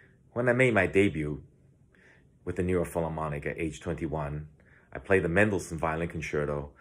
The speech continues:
conducted by Zubin Mehta. And it was a real privilege and thrill, and it remains so to this day whenever I play with the New York Philharmonic. It is a great orchestra. So I certainly understand the sense of loss,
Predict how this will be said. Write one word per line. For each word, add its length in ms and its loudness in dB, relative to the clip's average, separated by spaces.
conducted 400 -2
by 140 -4
Zubin 360 -6
Mehta. 380 -8
And 80 -2
it 140 4
was 180 -2
a 60 -4
real 280 6
privilege 680 -4
and 120 -12
thrill, 500 -6
and 140 -4
it 60 -4
remains 440 0
so 140 0
to 160 -4
this 180 -4
day 200 -2
whenever 360 -4
I 60 -8
play 260 -2
with 180 -4
the 60 -10
New 120 -8
York 160 -8
Philharmonic. 640 -10
It 120 -4
is 100 -2
a 60 -6
great 260 -6
orchestra. 520 -8
So 200 6
I 140 10
certainly 440 4
understand 640 0
the 120 0
sense 320 4
of 140 0
loss, 540 0